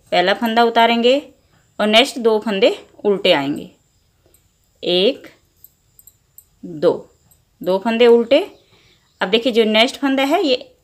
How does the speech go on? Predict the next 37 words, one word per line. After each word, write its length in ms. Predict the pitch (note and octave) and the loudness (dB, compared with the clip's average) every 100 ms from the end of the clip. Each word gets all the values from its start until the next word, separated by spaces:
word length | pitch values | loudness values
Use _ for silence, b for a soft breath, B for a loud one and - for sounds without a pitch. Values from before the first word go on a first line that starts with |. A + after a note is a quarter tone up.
| _ _ _ _ | _ _ _ _
नेक्स्ट 240 | G#3 G#3+ G#3+ | -4 -4 -4
फंदे 260 | B3 A3 | -8 -6
के 100 | A3+ | -4
साथ 300 | A#3+ B3 B3 - | -2 0 0 2
ऐड 220 | F3+ F3+ | 2 2
करके 240 | F3 D#3+ | -4 -4
बुनेंगे, 220 | D#3+ E3 F#3 | -4 -4 -4
यानी 140 | G#3 | -4
कि 100 | A#3+ | -6
दोनों 300 | A3+ G3+ G3 | -4 -4 -2
को 120 | F#3 D4+ | -2 0
एक 180 | G#3 | 0
साथ 300 | - F3 D#3 | 0 0 0
बुनेंगे, 300 | E3 D#3+ D#3+ | -2 -6 -6
दो 200 | D#3+ F3 D#3 | -4 -4 -2
का 200 | A#3 - - _ _ - | -4 -6 -12 _ _ 0
एक 260 | G#3 G3 | 0 0
करेंगे। 340 | - C#3 B2+ - _ _ _ _ _ _ _ _ | -4 -4 -6 -14 _ _ _ _ _ _ _ _
ये 100 | - | -14
दो 180 | D3 F3 | -6 -4
का 120 | D#3+ | -2
एक 360 | F3+ - F#3 F#3+ | -4 -2 -4 -2
कर 140 | G#3+ | -2
दिया। 300 | G#3 A3 A3+ B3+ - b b b b _ | -2 0 0 -2 -10 b b b b _
फिर 100 | G3+ | -6
देखिए 260 | F3+ F#3 A3+ | -4 -2 -2
नेक्स्ट 280 | A#3+ G3+ G3+ | 0 -2 -4
तीन 260 | G3 G3+ | -6 -6
फंदे 260 | G3+ G#3 G3+ | -6 -6 -4
उल्टे 240 | E3+ D#3 G3 | -4 -2 -2
आएंगे, 320 | G3+ G#3 B3 C#4+ - | -2 -2 -2 -4 -6
एक, 420 | F3+ F#3+ A#3 - - _ _ _ - | -2 -2 -2 -6 -20 _ _ _ -16
दो, 560 | D3+ F3 F3 F#3 C#4 - _ _ _ _ _ _ _ _ _ _ _ _ _ _ - | -4 0 2 0 -4 -8 _ _ _ _ _ _ _ _ _ _ _ _ _ _ -4
तीन, 240 | G#3 D#3 E3 | 0 0 -2
तीन 280 | F#3+ G#3+ | -4 -4
फंदे 280 | A#3 B3 B3 | -2 0 4
उल्टे। 320 | B3 A#3+ A#3+ | 4 4 2